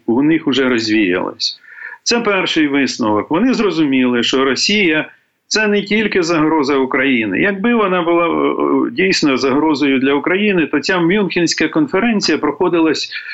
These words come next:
проводилась би в такому домі. Все, все добре, прекрасна маркіза. Ми живемо в безпеці,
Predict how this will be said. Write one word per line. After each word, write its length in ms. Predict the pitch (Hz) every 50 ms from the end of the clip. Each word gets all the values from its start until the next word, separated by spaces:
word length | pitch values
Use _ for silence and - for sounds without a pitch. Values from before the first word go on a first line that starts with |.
| - -
проводилась 520 | - 147 160 180 196 190 180 175 175 160 151
би 120 | 160 180
в 80 | 165 175
такому 440 | 185 185 185 - 226 226 208 208 202
домі. 440 | 165 160 160 143 131 117 113 107
Все, 260 | 104 101 - 180 180 180
все 380 | 160 - - - 190 202 208
добре, 380 | 180 208 214 220 208 185 185 175
прекрасна 560 | - 170 170 - 170 165 160 151 - 156 151
маркіза. 500 | 147 143 131 131 - 117 101 92 98 104
Ми 220 | 123 170 190 185
живемо 500 | 147 131 147 139 143 151 147 156 156 135
в 40 | 120
безпеці, 720 | 113 123 127 - - - 240 233 208 - - 190 175 156